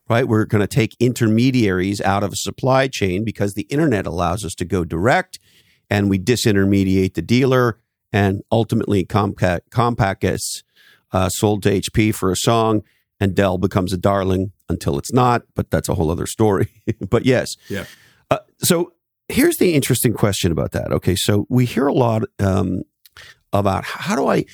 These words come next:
Speaker 1: how do I build a moat around my business to protect it and grow my business? And of course, we view category design in large part as a way of helping to create a, a massive moat. Point A. Point B, here's an aha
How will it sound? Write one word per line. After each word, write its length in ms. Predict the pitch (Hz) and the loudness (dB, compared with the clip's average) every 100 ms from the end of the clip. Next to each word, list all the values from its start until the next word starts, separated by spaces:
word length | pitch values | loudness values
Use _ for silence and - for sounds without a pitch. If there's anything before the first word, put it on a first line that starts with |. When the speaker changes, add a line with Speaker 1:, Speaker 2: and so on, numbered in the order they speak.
| - | -6
Speaker 1:
how 120 | 190 | 0
do 100 | 220 | 2
I 120 | 196 | 2
build 360 | 120 127 131 123 | 2 2 2 2
a 60 | 90 | 0
moat 420 | 98 101 95 - | 2 2 2 0
around 340 | 85 82 76 73 | 0 0 0 0
my 140 | 60 | -2
business 500 | - 53 - - - | -2 -4 -4 -8 -8
to 100 | - | -10
protect 460 | - 92 113 107 - | -4 -2 -2 -2 -2
it 100 | - | 0
and 160 | 90 - | -2 0
grow 180 | 67 - | 0 0
my 180 | - - | -4 -4
business? 420 | - - - - | -6 -6 -6 -4
And 100 | 95 | -4
of 60 | |
course, 400 | - 113 101 - | 0 0 0 -4
we 260 | 107 110 107 | 0 2 2
view 200 | 107 95 | 2 0
category 520 | - 87 82 65 62 | 2 0 0 0 0
design 440 | 71 107 87 82 - _ _ _ _ - | -2 -2 0 0 -2 _ _ _ _ 0
in 220 | 120 110 | 0 2
large 380 | 117 127 127 - | 2 2 0 0
part 260 | 82 80 | 0 2
as 100 | 85 | 0
a 60 | 90 | 2
way 240 | 101 104 | 2 2
of 140 | 80 95 | 0 0
helping 340 | 95 92 87 | -4 -2 -2
to 80 | - | -4
create 340 | - 80 80 | -6 0 0
a, 160 | 78 78 - | 0 -2 -2
a 80 | |
massive 500 | 87 65 64 - - - | -2 0 -2 -4 -8 -6
moat. 300 | 50 50 _ _ - _ - _ _ _ - | -4 -6 _ _ -20 _ -20 _ _ _ -2
Point 200 | 127 87 | 0 0
A. 160 | - - _ _ - | -4 -6 _ _ -2
Point 260 | 120 - | -2 0
B, 380 | 117 117 98 107 117 _ _ _ _ _ _ _ _ _ _ _ _ | 0 2 0 -4 -8 _ _ _ _ _ _ _ _ _ _ _ _
here's 420 | - 165 302 285 | -4 0 0 -2
an 140 | 165 | 0
aha 720 | 123 95 - 95 78 80 101 | 0 0 -2 -2 0 -4 -6